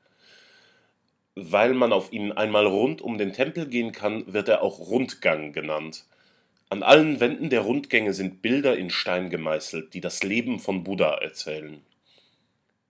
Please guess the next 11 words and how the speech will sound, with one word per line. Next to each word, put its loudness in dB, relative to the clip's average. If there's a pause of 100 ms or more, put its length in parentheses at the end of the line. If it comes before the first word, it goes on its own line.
(440)
Wie -6
viele -2
Kinder 2
sind -4
auf -6
deiner -2
Schule? -8 (1400)
Stell 4
dir 4
mal 4
vor, 0